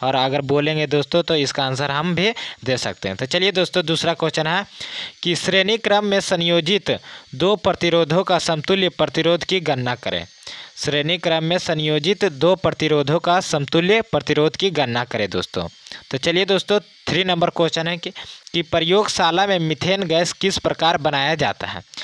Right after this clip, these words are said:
प्रयोगशाला में मीथेन गैस किस प्रकार बनाया जाता है और इसका सिद्धांत सहित वर्णन करना है दोस्तों। अगर आप लोग कर सकते हैं तो कीजी-, कीजिएगा दोस्तों, नहीं तो हम इसका, उम,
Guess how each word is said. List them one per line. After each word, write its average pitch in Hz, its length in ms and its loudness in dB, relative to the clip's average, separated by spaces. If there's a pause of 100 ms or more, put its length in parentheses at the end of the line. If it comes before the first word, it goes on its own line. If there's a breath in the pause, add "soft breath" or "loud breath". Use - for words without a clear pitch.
(320 loud breath)
प्रयोगशाला 143 680 2
में 156 260 0
मीथेन 165 480 0
गैस 156 280 2
किस 175 240 -2
प्रकार 156 400 0
बनाया 139 400 -2
जाता 143 340 -4
है 165 180 0
और 143 220 -2
इसका 147 260 0
सिद्धांत 143 600 -4
सहित 151 380 -4
वर्णन 127 400 -2
करना 98 300 -8
है 92 140 -8
दोस्तों। 85 340 -10 (460 loud breath)
अगर 127 240 -2
आप 135 220 0
लोग 156 180 -2
कर 160 140 0
सकते 156 320 -4
हैं 160 100 -4
तो 160 120 -4
कीजी-, 143 500 -8
कीजिएगा 156 400 0
दोस्तों, 156 420 0 (320 loud breath)
नहीं 139 240 -2
तो 156 140 -2
हम 151 220 0
इसका, 165 440 0 (600 loud breath)
उम, 147 200 -4